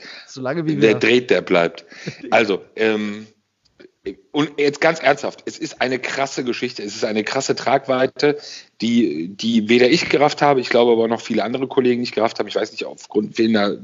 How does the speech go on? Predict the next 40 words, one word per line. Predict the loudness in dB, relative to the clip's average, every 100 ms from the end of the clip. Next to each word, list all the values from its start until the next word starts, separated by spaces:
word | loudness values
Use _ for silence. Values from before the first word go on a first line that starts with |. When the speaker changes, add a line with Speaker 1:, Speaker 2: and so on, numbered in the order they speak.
| -14 -20 -20 _ -20 -2
Speaker 2:
Fachkenntnis | -2 2 2 2 -2 0
oder | -2
Sachkenntnis, | 0 0 -2 -4 -2 -6 -6 -14 -14 -14 -16 -6
äh, | 2 4
oder | 6 4 2
technischem | 0 -2 -4 -2 -4
Verständnis, | -2 -2 0 0 -2 -4
aber | 0 0
erzähl | 0 0 0
mal | 0
kurz. | -8 -10 -18 -16
Speaker 1:
Ich | -10 -6
habe | -2 0
auch | -2
kein | -2 -4
technisches | -6 -10 -10 -12 -12
Verständnis. | -10 -10 -10 -12 -20 _ _ _ -20 _ _ -18 -8
Oh, | -8 -2
ohne | 2 4 2
Scheiß. | 2
Speaker 2:
Ja, | 2
aber | 4
Speaker 1:
Ich | 2
bin | 2
Speaker 2:
Moment, | 0 0
Speaker 1:
jetzt | 2
auch | 0
Speaker 2:
du, |
Speaker 1:
nicht | 0
Speaker 2:
du, | 0
Speaker 1:
der | 0
Speaker 2:
du | 2
Speaker 1:
große | 0 0
Speaker 2:
schließt | 0
ja | 0
Speaker 1:
Hacker. | 2
Speaker 2:
immer | 2
hier | 0
den, | -2 -4 -4
Speaker 1:
Ah, | -8